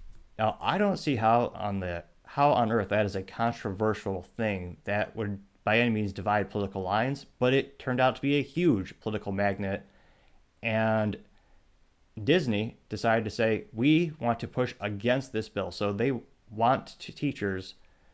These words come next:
from kindergarten to third grade to talk about sexual themes. It didn't say anything about sexual, which sexual themes or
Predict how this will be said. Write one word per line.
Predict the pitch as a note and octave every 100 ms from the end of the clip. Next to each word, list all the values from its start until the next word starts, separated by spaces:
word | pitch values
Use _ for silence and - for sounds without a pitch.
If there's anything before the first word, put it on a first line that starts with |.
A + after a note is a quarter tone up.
| _ -
from | G#2 G2 -
kindergarten | - D3+ D3+ D#3 D3+
to | B2+
third | - C3 A#2+
grade | B2 G#2
to | G#2
talk | A2+ G#2+
about | G#2 G2+ - -
sexual | B2 - G2+
themes. | F#2 G2 E2+ - - - _ _ - _ -
It | G2
didn't | B2+ D#3
say | - D3 B2 -
anything | C3+ C3+ C3
about | A#2 G#2+ -
sexual, | - A#2 A#2 G2+ - -
which | A#2+ A#2+ -
sexual | B2+ A#2 G2
themes | G2 C3+ A2+ G2+ G2
or | - G2+ G2 G2